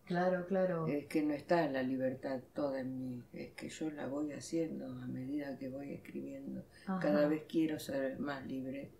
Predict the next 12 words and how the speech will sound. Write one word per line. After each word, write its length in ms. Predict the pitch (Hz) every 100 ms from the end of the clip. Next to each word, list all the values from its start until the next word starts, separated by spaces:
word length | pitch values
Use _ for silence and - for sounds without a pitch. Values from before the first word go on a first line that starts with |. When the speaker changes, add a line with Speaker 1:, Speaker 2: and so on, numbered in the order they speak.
| - - - -
Speaker 1:
Ajá. 500 | 165 175 - 156 151 -
Speaker 2:
¿sabes? 420 | - - 311 160
Cada 200 | 139 135
vez 220 | 143 147
quiero 300 | - 151 143
más 220 | 139 143 135
la 80 | 139
imaginación, 840 | 135 131 - 135 127 - 135 131
cada 300 | 131 127 120
vez 180 | 127 123
quiero 220 | - 131 127
más 340 | 127 127